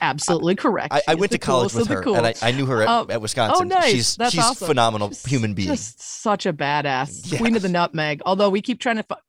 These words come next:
Speaker 1: think of a new name for it. I think I went with the egg scrambler. Uh, but either
Speaker 2: Ooh,
Speaker 1: way,
Speaker 2: yeah.
Speaker 1: uh, she's amazing. And yeah, so I was actually, that was one of the first things I asked, uh, when I was approached about ownership. And even I think before that, when I was just talking to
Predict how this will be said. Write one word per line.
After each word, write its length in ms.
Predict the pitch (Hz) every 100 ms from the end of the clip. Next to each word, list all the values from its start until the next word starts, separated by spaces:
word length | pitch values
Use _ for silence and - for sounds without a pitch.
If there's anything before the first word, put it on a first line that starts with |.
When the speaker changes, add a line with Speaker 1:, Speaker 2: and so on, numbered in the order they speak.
| -
Speaker 1:
think 140 | 185
of 120 | 180
a 40 | 180
new 140 | 170
name 260 | 156 156 165
for 300 | - 180 175
it. 80 | - - - - -
I 80 |
think 180 | 190 226
I 60 | 220
went 180 | 196 180
with 160 | 175
the 180 | 165 156
egg 160 | 156 170
scrambler. 600 | - 185 190 202 208 - _ _ -
Uh, 120 | 160
but 120 | 165
either 180 | 269 240
Speaker 2:
Ooh, 60 |
Speaker 1:
way, 240 | 190 151 139 -
Speaker 2:
yeah. 320 | 117 143 175
Speaker 1:
uh, 60 | 165
she's 240 | - 247
amazing. 640 | 226 208 190 180 175 170 -
And 420 | 180 175 170 160 160 _ _ -
yeah, 180 | 254 240
so 340 | - 247 240 _ _ -
I 200 | 220 302
was 180 | 330
actually, 440 | 247 240 - 226 196
that 120 | 202 233
was 120 | 208
one 220 | 196 233
of 60 | 220
the 60 |
first 300 | - 220 202
things 220 | 202 190
I 120 | 170 160
asked, 420 | 156 170 202 - -
uh, 200 | 170 160
when 420 | 156 170 165 160
I 120 | - 160
was 180 | 160
approached 540 | 156 - 156 147 - -
about 320 | 156 151 143
ownership. 520 | 147 160 226 - 240 -
And 160 | 185
even 300 | 190 190 196
I 120 | - 165
think 220 | 185 160
before 640 | 151 - - 226 277 247
that, 320 | 180 156 -
when 80 | 170
I 80 | 160
was 120 | 170
just 180 | 202 -
talking 380 | 180 180 165 160
to 300 | - 156 156